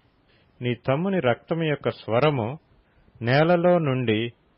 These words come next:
నాకు మొరపెట్టుచున్నది. కావున నీ తమ్ముని రక్తమును నీ చేతిలో నుండి పుచ్చుకొనుటకు నోరు తెరచిన ఈ నేల మీద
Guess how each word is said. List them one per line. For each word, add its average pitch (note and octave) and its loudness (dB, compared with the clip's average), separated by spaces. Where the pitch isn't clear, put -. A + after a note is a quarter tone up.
నాకు A2+ -2
మొరపెట్టుచున్నది. G#2+ -4
కావున C3 2
నీ A#2 -2
తమ్ముని E3+ -2
రక్తమును A#2+ -4
నీ A2 -6
చేతిలో D#3 -2
నుండి C3 -2
పుచ్చుకొనుటకు C#3 -4
నోరు A#2+ 0
తెరచిన A#2+ -4
ఈ G#2+ -4
నేల A2+ 0
మీద B2 -2